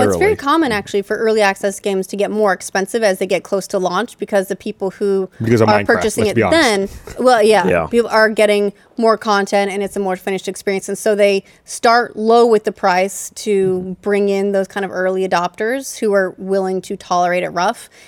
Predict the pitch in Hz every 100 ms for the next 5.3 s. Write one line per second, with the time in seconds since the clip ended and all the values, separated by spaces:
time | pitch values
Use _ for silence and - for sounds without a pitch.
0 | - - 233 - 220 202 220 196 208 202
1 | 196 185 190 185 185 180 175 185 - 190
2 | 175 180 - 190 - 190 180 - - 208
3 | 196 214 302 277 254 - 226 214 196 -
4 | 185 180 - 185 170 190 185 175 - 202
5 | 175 - -